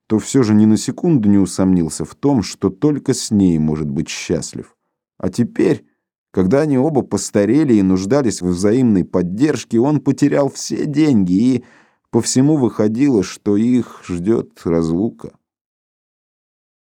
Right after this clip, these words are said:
Мистер Левер полагал, что это жестоко, несправедливо. Но Дэвидсон, разумеется, не умер. С чего, собственно, ему умирать?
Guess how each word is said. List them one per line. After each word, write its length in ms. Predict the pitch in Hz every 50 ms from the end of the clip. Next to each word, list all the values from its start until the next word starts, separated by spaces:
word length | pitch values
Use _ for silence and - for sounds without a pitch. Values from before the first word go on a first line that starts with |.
| _ _ -
Мистер 440 | 95 107 107 98 - - 95 87 92
Левер 340 | 98 107 110 104 98 90 76
полагал, 520 | - 90 90 90 90 92 107 117 110 95
что 240 | - - - 98 95
это 160 | 80 71 80
жестоко, 680 | 80 78 80 76 - - - - - 50 - - - _ _ _ _ _ _ _ _ _ _ _ _ _ -
несправедливо. 1120 | 110 123 113 - - - - - 76 62 62 62 57 55 50 50 50 50 50 - - - _ _ _ _ _ _ _ _ _ _ _ _ _ _ _ _ -
Но 200 | 101 110 107 95
Дэвидсон, 640 | 92 117 117 123 165 - - - - - 107 101
разумеется, 640 | 95 95 90 95 95 95 98 113 135 120 - - 127
не 140 | 131 143 151
умер. 380 | 165 180 196 170 110 92 - -
С 60 | -
чего, 400 | - - - 170 180 208 214 190
собственно, 600 | - - 165 165 - - - - 131 123 117 120
ему 300 | 123 135 143 151 143 123
умирать? 540 | 113 110 127 139 165 151 107 - - _